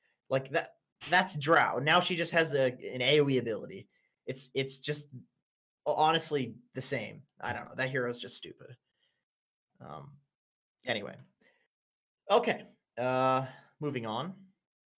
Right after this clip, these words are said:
Uh, let's see. Shiver says, "Do you think position one through position five function similarly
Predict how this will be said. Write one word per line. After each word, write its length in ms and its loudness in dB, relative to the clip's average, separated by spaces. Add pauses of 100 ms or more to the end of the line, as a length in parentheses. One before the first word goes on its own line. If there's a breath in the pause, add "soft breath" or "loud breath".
(1400)
Uh, 160 -12
let's 200 -10
see. 280 -12
Shiver 680 -2
says, 420 0
"Do 100 -8
you 60 -6
think 300 -2 (260)
position 400 0
one 360 -4 (300)
through 220 -4
position 320 -8
five 500 4 (340 soft breath)
function 400 -2
similarly 720 2